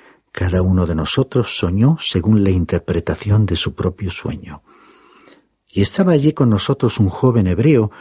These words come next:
un siervo del capitán de la guardia, y se los contamos, y él nos interpretó los sueños.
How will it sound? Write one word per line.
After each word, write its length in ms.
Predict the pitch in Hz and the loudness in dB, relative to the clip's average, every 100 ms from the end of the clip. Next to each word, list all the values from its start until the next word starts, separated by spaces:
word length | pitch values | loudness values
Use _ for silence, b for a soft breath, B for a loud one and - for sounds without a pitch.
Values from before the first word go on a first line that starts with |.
| B B B - | B B B -2
un 160 | 101 90 | 0 0
siervo 500 | - 151 175 143 110 | 2 2 2 2 0
del 200 | 95 - | 0 -4
capitán 480 | 95 101 - 117 | -6 -4 0 2
de 80 | 107 | 2
la 100 | 90 | 0
guardia, 640 | 76 78 65 - - - _ _ - - | -2 -4 -4 -8 -12 -14 _ _ -20 -6
y 140 | 82 | -4
se 180 | - 71 | -4 -4
los 220 | - - | -4 -6
contamos, 800 | - - - - 175 185 202 - B B B - | -6 -6 -4 0 4 4 2 -10 B B B -4
y 140 | 90 | 0
él 120 | 95 | 2
nos 220 | 85 - | 0 0
interpretó 680 | 87 80 80 - - - 110 | -2 -2 -4 -6 -6 -2 0
los 200 | 104 92 | 0 -2
sueños. 600 | - 71 104 78 - | -6 -6 -6 -10 -10